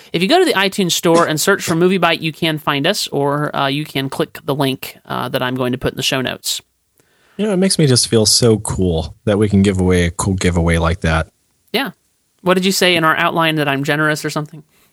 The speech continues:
Speaker 2: Yes, you are generous.
Speaker 1: Okay.
Speaker 2: Not to a fault, but to a special level of coolness.
Speaker 1: There you go.
Speaker 2: You, you gi-, you give away cool movies, so that's neat.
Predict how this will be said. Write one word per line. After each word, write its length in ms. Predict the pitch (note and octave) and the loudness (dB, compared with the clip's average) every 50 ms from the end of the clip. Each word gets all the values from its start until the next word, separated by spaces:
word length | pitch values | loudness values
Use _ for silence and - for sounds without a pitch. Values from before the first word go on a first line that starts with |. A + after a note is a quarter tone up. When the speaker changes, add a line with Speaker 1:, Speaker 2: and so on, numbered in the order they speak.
| _ _ _ _ _ _ _ _ _ - | _ _ _ _ _ _ _ _ _ -4
Speaker 2:
Yes, 360 | - G2+ - - - - - G#2+ | -2 0 2 2 2 2 4 6
you 180 | G#2+ A2 A2 G#2+ | 6 6 8 6
are 200 | G#2+ G#2 G2+ G2 | 6 6 4 2
generous. 600 | G#2 - - - B2 A#2 A#2+ - - - - - - | 2 0 0 0 0 0 0 0 2 2 0 -2 -2
Speaker 1:
Okay. 200 | D3 C#3+ - - | -4 -6 -2 0
Speaker 2:
Not 340 | F#3+ G2 F#2+ G2 G2+ A#2+ - | 2 4 6 6 4 2 2
to 120 | - D3+ D#3 | 4 4 4
a 60 | D3+ | 4
fault, 400 | - A#2 G2 F#2+ F#2+ - - - _ _ | 4 4 2 2 0 -2 -8 -12 _ _
but 160 | - A2 F#2+ F2+ | -2 0 0 2
to 680 | - - G#2+ G2 F#2+ F2+ F2+ F2+ E2+ E2+ E2 D#2+ F#2 - - - - - - - - _ _ _ _ _ - | 2 2 4 4 4 6 4 4 4 4 2 0 -2 -4 -10 -18 -20 -20 -20 -20 -20 _ _ _ _ _ 0
a 180 | G2+ G2+ G2 F#2 | 2 2 4 4
special 680 | - - - - A#2 A2+ - B2+ A#2+ A#2 A2+ A2+ G#2+ | 4 2 2 2 2 2 4 4 6 6 6 6 6
level 300 | G#2 G2+ G2 G2+ F#2+ F#2 | 4 2 2 2 2 2
of 120 | E2+ - | 0 0
coolness. 520 | - - F2+ E2+ E2+ F2 G2 - - - - _ _ _ _ _ _ _ _ _ _ _ _ _ _ _ | -2 -2 0 0 0 0 0 0 -2 -2 -4 _ _ _ _ _ _ _ _ _ _ _ _ _ _ _
Speaker 1:
There 140 | - C#3+ C#3+ | -8 -6 -4
you 60 | C3+ | -4
go. 160 | B2+ B2+ A2 A2 | -2 -2 0 2
Speaker 2:
You, 160 | B2+ C3 B2+ B2+ - - | 2 2 2 0 0 2
you 160 | C3 D3+ C#3+ | 4 4 6
gi-, 180 | C3 C3+ C#3 - - | 6 4 4 4 2
you 180 | A#2+ A#2+ C3 | 2 2 4
give 180 | B2+ C3 B2+ A#2+ | 4 4 2 2
away 280 | A#2+ A2 A#2 A2+ G#2 G#2+ | 2 2 2 2 2 0
cool 260 | - - - A#2 G#2 | -2 -4 -2 0 2
movies, 720 | F#2+ F#2+ G2+ G2+ G2 F2 D2+ D2+ - - - - - - _ _ _ _ _ _ | 2 2 2 2 2 0 -2 -4 -2 0 0 0 0 -2 _ _ _ _ _ _
so 160 | - - - - | -12 -10 -6 -4
that's 240 | - - - - | -2 -2 -2 -2
neat. 220 | - D#2 D#2 - | -2 -2 -2 -4